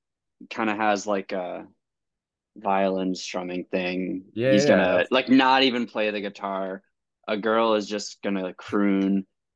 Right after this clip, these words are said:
Speaker 1: They're gonna, like,
Speaker 2: <laughs>
Speaker 1: light nine candles and play until the candles go out.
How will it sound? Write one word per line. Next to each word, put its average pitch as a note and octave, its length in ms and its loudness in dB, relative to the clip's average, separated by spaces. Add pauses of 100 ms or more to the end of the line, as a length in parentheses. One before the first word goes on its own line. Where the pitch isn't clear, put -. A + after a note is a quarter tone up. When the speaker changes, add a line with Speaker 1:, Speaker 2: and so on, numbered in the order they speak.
(640)
Speaker 1:
They're A2 100 0
gonna, A2+ 120 0
like, G2+ 160 -2
Speaker 2:
<laughs> - 20 -16
Speaker 1:
light G#2+ 320 0
nine G2+ 300 -2
candles A2 760 -4 (320)
and A2 160 -6
play G#2+ 260 2
until G#2 220 -2
the G2 80 -4
candles G2+ 460 -2
go G2+ 200 0
out. G2 440 -4